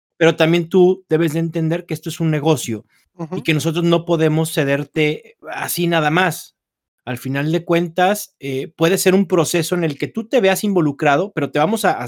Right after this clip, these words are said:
Speaker 1: a tradear,
Speaker 2: Ujú.
Speaker 1: pero tú estando en el proceso y tú decidiendo quizá a dónde quieras
Speaker 2: Correcto,
Speaker 1: ir".
Speaker 2: tú pones tu sello, pero, pero tengo que sacar algo de ti, güey, o sea,
Speaker 1: Sí,
Speaker 2: una
Speaker 1: exacto.
Speaker 2: inversión.
Speaker 1: Sí, sí, exacto. Pero bueno,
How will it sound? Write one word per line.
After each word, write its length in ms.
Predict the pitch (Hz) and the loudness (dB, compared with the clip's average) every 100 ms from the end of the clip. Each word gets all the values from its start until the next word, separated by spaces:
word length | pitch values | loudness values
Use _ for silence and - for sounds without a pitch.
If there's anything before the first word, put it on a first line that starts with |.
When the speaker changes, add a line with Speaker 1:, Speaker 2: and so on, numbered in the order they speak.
| 113 | -8
Speaker 1:
a 120 | 135 | -10
tradear, 480 | - 135 160 269 262 _ _ _ _ _ _ _ | -8 -2 2 2 0 _ _ _ _ _ _ _
Speaker 2:
Ujú. 100 | 180 | -2
Speaker 1:
pero 260 | 175 160 160 | 2 2 2
tú 260 | - 190 | 4 6
estando 360 | 226 - 165 175 | 6 4 0 0
en 60 | 180 | -2
el 100 | 165 | -2
proceso 400 | 143 147 160 190 | -4 -4 -2 -2
y 60 | |
tú 180 | 165 170 | -2 0
decidiendo 800 | 185 190 151 143 151 160 180 - | 0 0 -2 -2 -2 -2 -4 -8
quizá 360 | 131 123 151 151 | -12 -6 -2 -2
a 40 | |
dónde 300 | 143 143 131 | -4 -6 -10
quieras 240 | - 131 | -8 -6
Speaker 2:
Correcto, 260 | 180 175 - | -6 -6 -8
Speaker 1:
ir". 40 | 143 | -12
Speaker 2:
tú 80 | 156 | -8
pones 280 | 180 196 | -6 -8
tu 120 | - 165 | -8 -8
sello, 400 | 180 185 240 - | -6 -6 -8 -8
pero, 360 | 165 147 139 123 | -6 -6 -8 -10
pero 240 | 131 127 131 | -10 -10 -10
tengo 200 | 143 170 | -8 -6
que 80 | 170 | -6
sacar 220 | 156 165 | -6 -6
algo 180 | 170 170 | -6 -10
de 220 | 143 135 | -12 -14
ti, 160 | 139 285 | -8 -6
güey, 240 | 180 131 | -6 -8
o 60 | 131 | -8
sea, 160 | 147 139 | -8 -2
Speaker 1:
Sí, 180 | 143 | 2
Speaker 2:
una 80 | 120 | 2
Speaker 1:
exacto. 260 | 175 - - | 0 -6 -8
Speaker 2:
inversión. 260 | 240 269 160 _ _ _ | -8 -8 -12 _ _ _
Speaker 1:
Sí, 200 | - 113 - _ _ _ _ | -14 -14 -14 _ _ _ _
sí, 140 | - 104 | -20 -20
exacto. 280 | - _ _ - - | -20 _ _ -10 -4
Pero 160 | - 160 | 0 2
bueno, 260 | 208 165 | 2 0